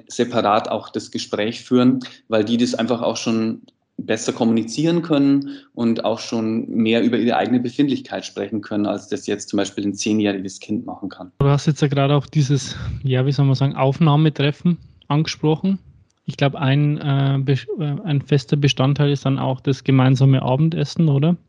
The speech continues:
Speaker 1: Genau, also bei uns in der Jugendgruppe ist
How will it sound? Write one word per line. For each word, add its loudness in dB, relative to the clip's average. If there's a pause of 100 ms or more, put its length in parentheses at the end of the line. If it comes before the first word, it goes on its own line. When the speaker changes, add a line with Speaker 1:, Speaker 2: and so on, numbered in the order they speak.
(320)
Speaker 1:
Genau, 2
also -2
bei 2
uns 0
in 0
der 2
Jugendgruppe -2
ist -6